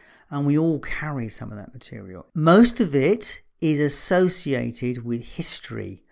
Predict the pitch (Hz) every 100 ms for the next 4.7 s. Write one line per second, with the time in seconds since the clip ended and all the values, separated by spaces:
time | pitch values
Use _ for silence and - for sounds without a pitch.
0 | _ _ _ _ - 135 123 117 113 110
1 | - _ - 160 139 151 156 127 143 131
2 | 127 120 123 117 101 98 - - - _
3 | - 147 190 - 190 156 - 165 139 113
4 | 110 107 - - - - -